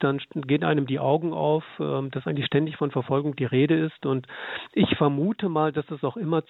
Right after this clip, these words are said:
zur Kirche dazugehören wird, weil Kirche auch immer anstößig ist oder,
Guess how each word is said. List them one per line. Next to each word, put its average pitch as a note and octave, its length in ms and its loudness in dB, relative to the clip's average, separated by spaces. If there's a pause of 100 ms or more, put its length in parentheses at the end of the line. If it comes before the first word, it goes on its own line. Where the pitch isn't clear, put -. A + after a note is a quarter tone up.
zur C#3+ 380 4
Kirche D3+ 360 0
dazugehören B2 920 -2
wird, A#2+ 240 2 (100)
weil C#3+ 280 0
Kirche D3+ 440 0
auch - 100 -2
immer F#3 320 2 (460)
anstößig D#3 760 -2
ist D#3 360 -2
oder, B2+ 580 2